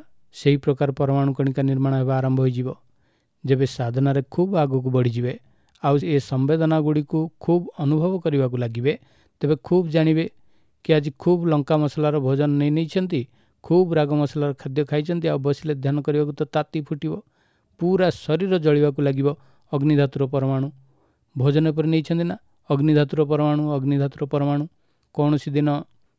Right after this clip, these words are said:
ମାନ ଗରିଷ୍ଠ ଛଣା ହୋଇଥିବା ବାସି ଭୋଜନ ଖାଇଦେଲେ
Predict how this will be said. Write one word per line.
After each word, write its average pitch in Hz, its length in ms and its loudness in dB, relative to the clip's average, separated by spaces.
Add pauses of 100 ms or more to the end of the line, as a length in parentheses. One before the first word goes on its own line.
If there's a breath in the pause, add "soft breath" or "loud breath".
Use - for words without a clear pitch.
(120)
ମାନ 147 200 2
ଗରିଷ୍ଠ 135 440 -2 (200)
ଛଣା 139 300 -2
ହୋଇଥିବା 139 340 0
ବାସି 131 340 -4
ଭୋଜନ 135 300 -2
ଖାଇଦେଲେ 131 400 -4